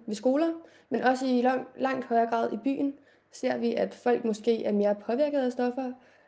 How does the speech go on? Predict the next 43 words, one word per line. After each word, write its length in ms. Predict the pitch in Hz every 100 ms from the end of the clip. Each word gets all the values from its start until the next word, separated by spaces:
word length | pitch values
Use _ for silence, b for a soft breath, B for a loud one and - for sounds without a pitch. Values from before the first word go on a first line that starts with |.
| b -
øhm, 460 | 220 208 196 196 208
at 100 | 208
folk 220 | 226 220
køber 200 | 262 269
flere 220 | 240 240 233
stoffer, 420 | 233 226 240 233 233 B B B
og 180 | 240 202
folk 200 | 220 208
tager 180 | 240 233
flere 220 | 220 208
stoffer. 400 | 208 208 214 220 - b b b 233
Øhm, 480 | 214 208 202 208 -
og 500 | 226 226 220 214 208 208 -
det 80 | -
er 40 | 220
jo 60 |
især 400 | 214 214 302 277 -
folk, 220 | 269 254
som 260 | 254 233
tager 240 | 233 302 277
stoffer, 340 | 240 208 214
som 180 | 214 208
jeg 100 | 190
er 40 | -
utryg 320 | 220 214 220
overfor, 460 | - 202 196 202 208 208 B B B -
øh, 160 | 208
fordi 320 | 202 214 226 226
at 80 |
man 140 | 208 202
ikke 180 | 233 226
ved, 280 | 202 247 -
hvilken, 400 | 208 214 220 - -
øh, 200 | 190 180 -
effekt 340 | 208 - 247 -
det 80 |
har 120 | 208 214
på 80 |
folk, 260 | 214 240 233 - -
øh, 60 | 208
for 60 | 202
eksempel 340 | 202 220 214
tage, 260 | 196 196